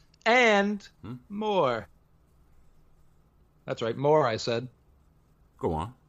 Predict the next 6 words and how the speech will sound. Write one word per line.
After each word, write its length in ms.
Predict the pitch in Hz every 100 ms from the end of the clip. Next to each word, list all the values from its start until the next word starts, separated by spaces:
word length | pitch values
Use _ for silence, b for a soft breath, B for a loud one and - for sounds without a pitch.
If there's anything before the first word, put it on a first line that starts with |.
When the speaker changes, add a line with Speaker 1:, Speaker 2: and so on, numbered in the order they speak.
| _ _ _ _ _ _ _ _ _
Speaker 1:
Yeah, 180 | 165 113 - -
derby 380 | 117 127 131
hats, 480 | 120 127 131 - - _ -
like 140 | 101
Tommy 260 | 139 127 120
Shelby. 680 | 113 123 113 _ 117 123